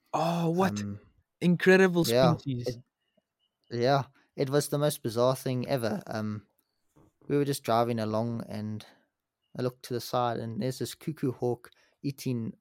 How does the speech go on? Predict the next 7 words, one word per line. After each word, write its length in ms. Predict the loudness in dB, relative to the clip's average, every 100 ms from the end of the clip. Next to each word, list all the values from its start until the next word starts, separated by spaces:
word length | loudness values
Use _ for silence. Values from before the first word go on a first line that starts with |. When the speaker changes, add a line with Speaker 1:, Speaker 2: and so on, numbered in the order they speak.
| -12
Speaker 2:
I 80 | -6
believe 320 | -2 0 0
it 60 |
was 160 | -2 -2
a 60 | -2
mouse. 560 | 0 0 -2 -8 -16 -20 _ _ _ -16
Speaker 1:
Sheesh, 840 | -14 -6 -2 -2 -2 -6 -10 -16